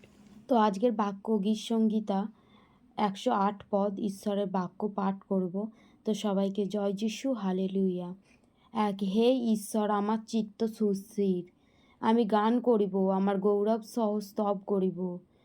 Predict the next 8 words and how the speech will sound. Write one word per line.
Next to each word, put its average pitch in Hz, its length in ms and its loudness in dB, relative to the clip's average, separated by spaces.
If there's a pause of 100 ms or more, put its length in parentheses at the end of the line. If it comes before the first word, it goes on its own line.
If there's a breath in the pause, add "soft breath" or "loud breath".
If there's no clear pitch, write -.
(200 soft breath)
দুই, 208 500 4
জাগ্রত 226 560 4
হও, 202 400 2
নেবল 202 540 2
বীণা, 185 460 0 (380 loud breath)
আমি 226 220 4
উষাকে 220 540 0
জাগাইব। 185 720 0